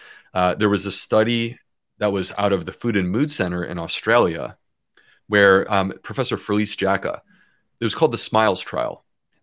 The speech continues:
And basically, she showed that food actually could be as effective as medication for mild to moderate depression. What was this magical food? It was a medit-, a, a plant-based Mediterranean diet.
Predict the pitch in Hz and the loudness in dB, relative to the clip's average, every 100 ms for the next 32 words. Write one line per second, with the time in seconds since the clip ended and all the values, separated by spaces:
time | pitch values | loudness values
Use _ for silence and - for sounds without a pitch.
0 | - 110 104 101 95 120 - 113 98 - | -2 0 2 0 -2 -2 -2 -4 -4 -6
1 | 120 - 117 104 98 90 92 - - 151 | -6 4 6 6 4 0 -6 -8 -4 0
2 | 135 95 92 90 - 107 - 104 104 90 | 2 2 -2 -4 -6 -6 -6 -8 -8 -8
3 | 95 - 98 95 - 113 - 104 92 - | -6 -4 -4 -6 -2 -2 -2 -2 -4 -4
4 | 98 92 92 87 - 151 175 90 87 90 | -6 -6 -6 -8 -8 -8 -6 -8 -8 -6
5 | 87 98 98 98 90 87 92 85 - - | -2 0 0 -4 -4 -4 -4 -6 -8 -6
6 | 95 95 - - _ _ _ _ _ _ | -2 -2 -6 -16 _ _ _ _ _ _
7 | _ 95 113 123 113 110 95 101 98 95 | _ 2 2 4 4 4 2 -2 0 -2
8 | 90 - 92 - 107 143 156 - 135 135 | -2 -2 -2 0 0 0 -4 -8 -6 -4
9 | 123 117 117 - - 110 110 - 120 110 | -2 -2 -4 -6 -10 -6 -6 -4 -4 -2
10 | 98 95 90 85 - 82 80 71 55 - | -2 -4 -6 -8 -8 -10 -10 -10 -10 -12